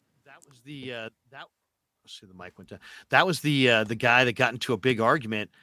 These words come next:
I don't know if you remember in draft, in draft day that year, s-, Tom Donahoe was a Steelers, or was a Eagles scout,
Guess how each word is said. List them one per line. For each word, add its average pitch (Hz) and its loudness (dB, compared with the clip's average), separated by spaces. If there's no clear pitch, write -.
I 131 0
don't 131 2
know 135 6
if 127 -4
you 127 -6
remember 127 0
in 113 -4
draft, 120 0
in 117 -8
draft 127 0
day 101 -6
that 95 -8
year, 101 -10
s-, - -4
Tom 151 0
Donahoe 120 0
was 107 -4
a 104 -10
Steelers, 120 -4
or 127 -6
was 113 -6
a 104 -6
Eagles 127 -4
scout, 123 0